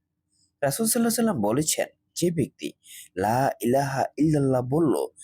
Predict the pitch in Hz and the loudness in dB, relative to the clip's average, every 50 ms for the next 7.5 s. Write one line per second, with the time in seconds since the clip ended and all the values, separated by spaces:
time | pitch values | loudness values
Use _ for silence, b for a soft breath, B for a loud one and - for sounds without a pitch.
0 | B B B B - - - 196 185 139 - 120 117 123 139 156 180 180 175 - | B B B B -6 -4 0 0 0 0 0 0 0 0 0 -2 -2 -2 -2 -6
1 | 156 - - 85 92 92 - - - - 175 - - - _ _ _ _ _ _ | -6 -6 -2 -2 -2 -2 -2 -4 -6 -8 -4 -4 -4 -6 _ _ _ _ _ _
2 | _ _ _ _ b b b b b - - 196 185 165 113 101 101 - - 95 | _ _ _ _ b b b b b -4 0 2 2 0 2 0 -4 -4 -4 -4
3 | 90 85 - _ _ _ _ _ _ _ _ _ _ _ _ _ _ _ _ _ | -4 -6 -8 _ _ _ _ _ _ _ _ _ _ _ _ _ _ _ _ _
4 | _ B B B B B B - 180 214 226 220 - - 113 113 120 131 151 170 | _ B B B B B B 0 2 2 2 0 0 -2 0 0 0 0 0 0
5 | 175 160 - 104 95 104 165 226 - B B B B B B B B B - - | 0 0 0 0 0 2 0 0 -4 B B B B B B B B B -8 -8
6 | - - 185 196 175 143 123 127 135 135 156 170 170 180 190 147 - - _ - | -2 -2 -2 -2 -2 -4 -2 0 0 2 2 0 0 0 -2 -2 -4 -4 _ -4
7 | 98 107 117 135 143 - - - 98 92 | -2 -2 0 -2 -4 -4 -6 -4 -4 -4